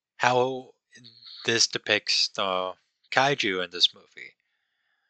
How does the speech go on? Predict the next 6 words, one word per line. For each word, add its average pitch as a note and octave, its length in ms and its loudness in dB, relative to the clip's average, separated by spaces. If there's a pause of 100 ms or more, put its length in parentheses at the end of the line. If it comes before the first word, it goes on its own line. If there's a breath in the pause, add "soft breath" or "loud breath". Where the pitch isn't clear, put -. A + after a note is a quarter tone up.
(160)
before G#2+ 340 0
they G#2 120 0
were F#2+ 100 -2
called F#2 400 2
Titans. G#2 760 -2 (1800)
Um, C3 440 -2